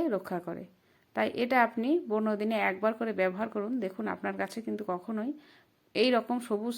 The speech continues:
কিন্তু থাকবে গাছ, কখনো আপনার গাছের পাতা কিন্তু হলুদ হবে না। আর গাছে প্রচুর পরিমাণে ফুল কিন্তু আসবে। এইভাবে ট্রিটমেন্ট করুন সহজ সহজ পদ্ধতিতে, একদমই সহজ পদ্ধতি, যেগুলো আমাদের হাতের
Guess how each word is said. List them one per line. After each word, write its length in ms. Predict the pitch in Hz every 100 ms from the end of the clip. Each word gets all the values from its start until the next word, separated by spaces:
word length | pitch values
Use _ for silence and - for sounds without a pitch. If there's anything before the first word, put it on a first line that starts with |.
| -
কিন্তু 180 | 226 226
থাকবে 340 | - 165 170
গাছ, 220 | 165 - -
কখনো 400 | - 202 - 247
আপনার 240 | 240 214 202
গাছের 200 | 202 196 214
পাতা 220 | 190 185
কিন্তু 240 | 202 214 220
হলুদ 280 | 202 190 208
হবে 180 | 185 170
না। 100 | 180 - _ _ _ _ _ _ _ _
আর 140 | 190 180
গাছে 360 | 196 196 - 254 285
প্রচুর 260 | 196 190 214
পরিমাণে 360 | 208 202 214
ফুল 220 | 220 - 202
কিন্তু 260 | 196 185 180
আসবে। 160 | 175 -
এইভাবে 240 | 233 240 240
ট্রিটমেন্ট 360 | 220 214 226 233
করুন 180 | 226 214
সহজ 280 | 226 202 214
সহজ 260 | 226 226 214
পদ্ধতিতে, 460 | - 185 190 190 220 254 _ _ _ _ _ _ _ _ _ _ _ _ _ - _ _
একদমই 400 | 208 196 208 240
সহজ 240 | 233 202 202
পদ্ধতি, 320 | 208 185 190 214
যেগুলো 300 | 190 190 202 185
আমাদের 240 | 185 190
হাতের 240 | 185 185